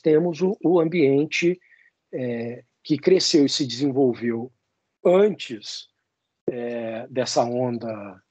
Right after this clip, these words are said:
digitalizadora e que vai se acostumando. Então, toda vez que aparece uma disrupção, normalmente é, é como se a gente estivesse falando de um,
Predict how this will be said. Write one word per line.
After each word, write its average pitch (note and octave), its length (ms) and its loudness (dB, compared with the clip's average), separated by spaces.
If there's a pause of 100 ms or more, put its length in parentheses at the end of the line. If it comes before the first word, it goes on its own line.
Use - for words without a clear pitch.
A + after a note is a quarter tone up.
(220)
digitalizadora A#2 1080 -2 (840)
e C#3+ 460 8
que F3+ 120 2
vai C#3+ 240 4
se E3 140 -4
acostumando. C3+ 760 -4 (140)
Então, D3+ 680 0
toda F#3 200 4
vez C3+ 200 -2
que - 80 -10
aparece A#2+ 440 -10
uma A#2+ 160 -10
disrupção, D3+ 720 0
normalmente E3+ 880 0 (580)
é, C#3 360 -2
é C3+ 100 -4
como D#3 220 -4
se D3+ 120 -4
a D3+ 40 0
gente D#3 140 -4
estivesse D3 460 -6
falando C#3+ 600 -2
de C3 180 -4
um, D3 320 2